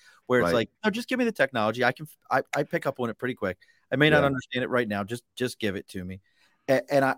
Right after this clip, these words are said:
Speaker 1: I'm gonna say it now. If you didn't know what the most important thing to a small business, and I know Ray's most important piece, which is Robin, if you don't have somebody who's got your back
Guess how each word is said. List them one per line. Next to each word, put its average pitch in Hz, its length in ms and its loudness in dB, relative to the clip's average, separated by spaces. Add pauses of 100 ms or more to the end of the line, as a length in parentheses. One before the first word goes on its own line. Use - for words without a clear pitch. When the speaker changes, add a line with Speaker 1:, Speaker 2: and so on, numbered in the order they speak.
Speaker 1:
I'm 139 200 2
gonna 151 140 0
say 139 280 2
it - 100 -6
now. 98 340 -2 (920)
If 143 160 -2
you 147 100 -4
didn't 160 400 0
know 123 380 2 (200)
what 120 200 2
the 120 80 0
most 110 300 0
important 110 500 -2
thing 123 180 -2
to 107 160 -6
a 101 40 -2
small 107 360 0
business, 104 540 -6
and 110 120 -6
I 104 120 -2
know 101 320 -4
Ray's 101 400 -2
most 107 260 -2
important 110 420 -4
piece, 104 300 -6 (380)
which 110 180 -4
is 92 140 -6
Robin, 92 500 -2 (800)
if - 180 -6
you 135 360 6
don't 139 400 6
have 117 340 2
somebody 113 560 2
who's 98 240 -8
got 104 400 0
your 110 240 -2
back 98 640 -4